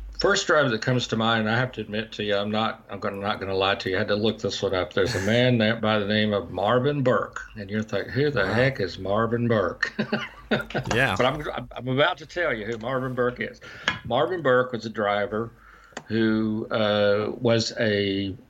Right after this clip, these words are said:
Speaker 1: gra-, well, I should say, strictly stock driver for nascar
Speaker 2: Mm.
Speaker 1: back, uh, eighty.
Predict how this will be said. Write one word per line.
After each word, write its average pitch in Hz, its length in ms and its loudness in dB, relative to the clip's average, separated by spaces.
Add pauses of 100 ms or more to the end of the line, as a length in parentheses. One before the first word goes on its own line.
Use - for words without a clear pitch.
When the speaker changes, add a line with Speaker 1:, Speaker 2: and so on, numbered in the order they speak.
Speaker 1:
gra-, - 260 0 (160)
well, 101 220 2
I 90 100 2
should - 260 -2
say, 98 220 0
strictly 127 640 0
stock - 600 0 (160)
driver 104 680 0
for - 180 -8
nascar 95 680 0
Speaker 2:
Mm. - 60 -6
Speaker 1:
back, 98 380 0
uh, 95 300 0
eighty. 104 360 0